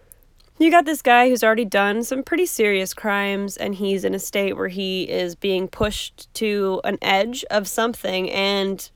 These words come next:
now all of a sudden this family has been murdered,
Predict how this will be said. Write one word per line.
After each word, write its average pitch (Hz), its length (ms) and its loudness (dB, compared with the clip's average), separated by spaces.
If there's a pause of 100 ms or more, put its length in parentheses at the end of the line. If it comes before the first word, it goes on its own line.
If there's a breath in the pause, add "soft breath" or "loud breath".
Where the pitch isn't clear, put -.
(280)
now 190 200 2
all 185 80 2
of 180 60 2
a - 20 -10
sudden 190 240 -2
this 185 160 -6
family 185 340 -4
has 170 140 -6
been 185 200 -4
murdered, 185 720 -4